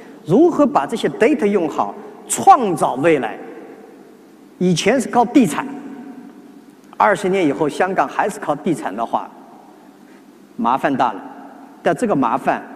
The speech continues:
不是地产造成的，是年轻人你们造成的。你们没有改革，没有变革，没有推进。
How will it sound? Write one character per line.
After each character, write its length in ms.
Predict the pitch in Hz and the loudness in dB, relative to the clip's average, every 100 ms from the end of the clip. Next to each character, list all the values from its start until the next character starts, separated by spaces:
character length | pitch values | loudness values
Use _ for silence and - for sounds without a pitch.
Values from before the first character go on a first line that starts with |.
| - | -2
不 80 | 180 | -2
是 100 | 165 | -2
地 300 | - 262 170 | 2 2 4
产 280 | 175 117 | -2 -6
造 200 | - 160 | -2 -2
成 220 | 131 - 101 | -2 -10 -12
的， 120 | 98 - - | -12 -16 -14
是 240 | - - | -6 -2
年 260 | 131 123 147 | 0 0 0
轻 180 | 139 175 | 0 0
人 240 | 151 135 | 2 2
你 140 | 147 139 | 2 2
们 180 | 127 | 0
造 160 | 175 156 | 0 0
成 160 | 113 107 | -2 -12
的。 60 | 92 - - - - - - | -14 -16 -20 -20 -20 -20 -6
你 120 | 143 | 0
们 120 | 147 | 2
没 120 | 143 | 2
有 120 | 170 156 | 2 0
改 240 | 151 101 | -2 -6
革， 160 | 95 107 104 - - - - - | -8 -12 -12 -16 -20 -20 -20 -8
没 140 | 120 | -2
有 100 | 175 | 0
变 320 | 127 - 208 127 | 0 2 0 0
革， 240 | 110 95 - - - | -8 -12 -12 -16 -10
没 140 | 123 156 | -2 -2
有 100 | 131 | -2
推 220 | - 139 | -2 -2
进。 180 | 139 | -2